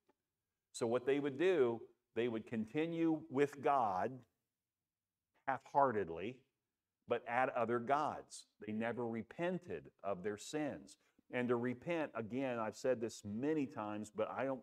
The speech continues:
I don't think I'll ever stop saying it, because they say that it takes several times for us to really hear it, you know, and get it. It doesn't mean you're slow. I'm the same, <laughs> I'm the same way. I think in, in,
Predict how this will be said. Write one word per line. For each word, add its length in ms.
I 120
don't 120
think 160
I'll 160
ever 160
stop 320
saying 300
it, 160
because 420
they 160
say 400
that 340
it 180
takes 340
several 360
times 360
for 200
us 160
to 100
really 300
hear 200
it, 100
you 120
know, 200
and 120
get 220
it. 140
It 40
doesn't 220
mean 160
you're 160
slow. 580
I'm 160
the 80
same, 260
<laughs> 300
I'm 220
the 80
same 320
way. 460
I 140
think 420
in, 320
in, 240